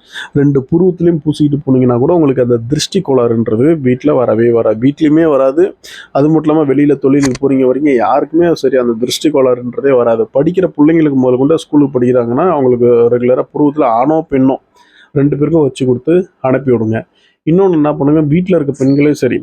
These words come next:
ரெகுலரா அந்த விளக்கு எரியுதுல, அந்த செவுத்துல படிக்கிற கரியை எடுத்து நெத்தியில புருவத்துல வந்து வச்சுக்கிட்டீங்கன்னா இந்த திருஷ்டி கோளாறு வந்து விலகிடும். இன்னொன்னு வந்து பாத்தீங்கன்னா, விநாயகர் கோவில், அப்படி இல்லைன்னா அம்பாள் கோவில், இல்ல சிவன்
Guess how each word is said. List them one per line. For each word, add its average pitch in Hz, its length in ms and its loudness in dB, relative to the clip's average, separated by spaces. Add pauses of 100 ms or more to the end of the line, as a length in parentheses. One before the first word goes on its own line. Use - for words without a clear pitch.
(220)
ரெகுலரா 127 360 2
அந்த 147 160 0
விளக்கு 135 340 0
எரியுதுல, 131 360 0
அந்த 123 220 -2
செவுத்துல 156 380 0
படிக்கிற 120 400 0
கரியை 135 320 2
எடுத்து 127 280 -2
நெத்தியில 127 360 0 (500)
புருவத்துல 147 360 0
வந்து 135 160 0
வச்சுக்கிட்டீங்கன்னா 131 500 0
இந்த 156 180 0
திருஷ்டி 139 320 -4
கோளாறு 120 320 0
வந்து 127 220 0
விலகிடும். 113 460 -2 (360)
இன்னொன்னு 175 380 2
வந்து 139 140 0
பாத்தீங்கன்னா, 135 400 -2 (100)
விநாயகர் 147 680 0
கோவில், 147 500 0
அப்படி 127 240 -2
இல்லைன்னா 156 260 0
அம்பாள் 147 540 0
கோவில், 127 440 2
இல்ல 127 200 0 (100)
சிவன் 160 420 0